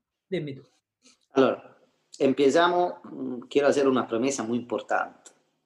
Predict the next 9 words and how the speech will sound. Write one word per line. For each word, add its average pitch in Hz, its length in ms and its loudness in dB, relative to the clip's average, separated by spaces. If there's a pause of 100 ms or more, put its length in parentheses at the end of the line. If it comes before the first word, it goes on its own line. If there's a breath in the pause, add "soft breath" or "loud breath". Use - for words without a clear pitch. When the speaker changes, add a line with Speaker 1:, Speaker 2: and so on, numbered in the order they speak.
(160)
Speaker 1:
Dime. 117 220 -14 (100)
Speaker 2:
La 117 140 -4
primera, 120 500 0 (380)
si - 180 -4
hablamos 139 340 2
de 127 120 2
C, - 680 -2 (460)
hablamos 143 540 0
que 107 580 -4